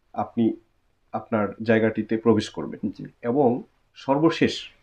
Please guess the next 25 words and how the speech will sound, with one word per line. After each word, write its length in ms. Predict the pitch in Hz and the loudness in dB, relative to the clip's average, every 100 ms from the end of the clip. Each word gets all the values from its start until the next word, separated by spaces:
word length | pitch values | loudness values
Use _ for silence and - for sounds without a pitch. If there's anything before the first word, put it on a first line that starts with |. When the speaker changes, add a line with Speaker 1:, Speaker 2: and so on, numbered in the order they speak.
| - - _ | -18 -18 _
Speaker 1:
ফলাফল 520 | 123 131 131 139 151 - - _ - | 2 2 2 2 2 -4 -18 _ -2
প্রিজাইডিং 400 | 123 123 135 139 | 2 4 2 0
অফিসার 380 | 135 - 143 135 | -2 -4 -6 -4
কর্তৃক 420 | 131 - 135 - | -6 -2 -4 -4
স্বাক্ষরিত 580 | - 113 - 131 131 139 | -6 -6 -2 -2 0 0
না 200 | 110 110 | 2 4
হওয়া 240 | 135 135 | 4 4
পর্যন্ত 400 | 131 113 113 123 | 2 2 2 2
Speaker 2:
জি। 120 | 127 - | -2 -2
Speaker 1:
আপনি 440 | 107 - 131 - _ _ _ _ - | -6 0 0 -2 _ _ _ _ 2
ওই 200 | 131 135 - | 4 4 0
স্থান 320 | - 120 113 | -4 0 2
ত্যাগ 180 | 117 110 | 2 0
করবেন 280 | - 87 85 | -4 -4 -4
না। 80 | 82 - | -4 -10
Speaker 2:
জি। 280 | - - | -10 -2
Speaker 1:
এটি 140 | 160 196 | 0 2
কিন্তু 260 | 196 196 - | 0 0 0
আমরা 260 | 131 135 | 2 2
ইলেকশনকালীন 720 | - 131 127 147 139 135 135 131 - _ - | 2 2 2 0 2 2 2 0 -6 _ -8
এবং, 380 | 110 110 113 110 | -2 2 2 4
আহ, 240 | 98 98 - | 6 4 4
ইলেকশনের 600 | 123 120 123 - 135 131 | 0 0 -2 0 2 2
আগে 360 | - 107 107 120 | 0 0 2 0
যে 380 | 113 117 110 | 2 2 2